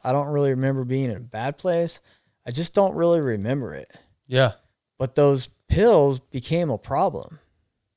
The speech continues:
Speaker 1: And that's all it was, was I was just running through these pills. And looking back, it's like, man, how do you give someone just an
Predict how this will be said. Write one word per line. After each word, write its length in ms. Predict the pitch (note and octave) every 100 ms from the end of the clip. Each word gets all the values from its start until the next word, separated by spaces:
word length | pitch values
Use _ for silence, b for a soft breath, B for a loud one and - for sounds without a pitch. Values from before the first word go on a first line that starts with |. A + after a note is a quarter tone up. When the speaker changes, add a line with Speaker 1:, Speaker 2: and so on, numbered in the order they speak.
| _ _ _ _
Speaker 1:
And 320 | C3 B2+ B2+
that's 280 | B2+ D3 -
all 260 | G#2+ D3 D3+
it 80 | A2
was, 560 | B2 D#3 - - - _ _ _ _ _ _
was 240 | C3 A#2+ A#2+
I 140 | B2
was 200 | B2 A#2
just 280 | B2+ A#2+ - _ _ _ _ -
running 260 | B2 C#3+ B2+
through 240 | C#3 C3
these 160 | A#2+ -
pills. 580 | - F#3+ - - - _ _ _ _ _ _ _ _ _ _
And 140 | C3+ D3+
looking 260 | F#3+ D#3+
back, 320 | B2+ C#3+ F#3+ C3
it's 160 | -
like, 260 | B2+ G#2+ F#2 _ _ _ _ E3
man, 260 | E3+ G#2 - _ _ _
how 220 | - E3+
do 60 | G#3+
you 340 | D#3+ A#2+ A#2 _ _ _ _ -
give 200 | D3+ E3+
someone 580 | - C#3 B2 A#2+ A#2 A#2 _ _ _ _ _ _ _ _ _ -
just 260 | D3 C#3
an 120 | C#3